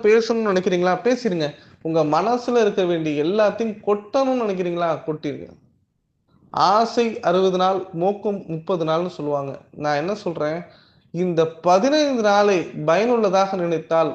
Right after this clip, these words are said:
உங்கள் வாழ்க்கை பலமாகமாக இருக்கும். ஒரு திருமணம் பண்ணணும்னு நினைச்சா கூட திருமணம் பண்ணிடுங்க. குழந்தை பாக்கியம் ஏற்படக்கூடிய அற்புதமான நாள்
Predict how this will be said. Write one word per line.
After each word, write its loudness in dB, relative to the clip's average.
உங்கள் -2
வாழ்க்கை -2
பலமாகமாக -2
இருக்கும். -12
ஒரு 4
திருமணம் 4
பண்ணணும்னு 2
நினைச்சா 0
கூட 0
திருமணம் -2
பண்ணிடுங்க. -4
குழந்தை 2
பாக்கியம் 0
ஏற்படக்கூடிய -2
அற்புதமான -4
நாள் -12